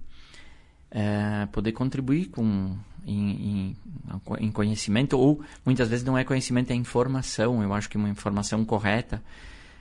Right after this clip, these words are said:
é, sobre aquilo que a gente vem fazendo no hospital há muito tempo. E, é, né, eu chego, eu cheguei no hospital há, há, no século passado ainda. <laughs>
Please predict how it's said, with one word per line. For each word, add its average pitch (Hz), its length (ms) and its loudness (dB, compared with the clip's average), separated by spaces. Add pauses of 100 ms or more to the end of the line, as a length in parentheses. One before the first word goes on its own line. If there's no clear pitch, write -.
(120)
é, 110 260 0
sobre 110 280 0
aquilo 110 220 0
que 110 100 -2
a 104 40 2
gente 107 280 0
vem 101 240 0
fazendo 104 640 0
no 98 100 0
hospital 98 480 -4
há 104 60 -2
muito 101 260 -2
tempo. 101 400 -2
E, 95 260 -4 (840)
é, 92 640 -2 (240)
né, 98 280 -4
eu 107 300 -6
chego, 101 480 0
eu 95 60 -2
cheguei 98 320 -2
no 98 120 0
hospital 104 420 2
há, 95 360 0 (720)
há, 92 280 -2
no 113 100 4
século 110 320 0
passado 107 460 2
ainda. 110 400 2
<laughs> 110 200 -4